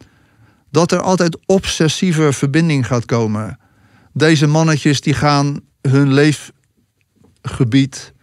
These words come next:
afdwingen. En dan heb ik het over nieuwe incarnaties, hè? Die moeten manager zijn voordat ze dertig zijn. Die gaan overcompenseren.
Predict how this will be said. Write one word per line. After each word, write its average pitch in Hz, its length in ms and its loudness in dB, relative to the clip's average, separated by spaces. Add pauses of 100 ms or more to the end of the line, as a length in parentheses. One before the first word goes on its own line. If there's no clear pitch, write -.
(1000)
afdwingen. 123 600 0
En - 720 -10
dan 131 40 2
heb 139 160 0
ik 147 60 -2
het 135 100 -2
over 131 260 0
nieuwe 139 280 2
incarnaties, 117 640 -4
hè? 151 140 -6 (580)
Die 143 120 0
moeten 147 300 2
manager 147 360 2
zijn 135 240 2
voordat 131 240 -2
ze - 140 -8
dertig 139 320 -2
zijn. 113 400 -4 (680)
Die 139 200 -2
gaan 139 320 0
overcompenseren. 127 1600 0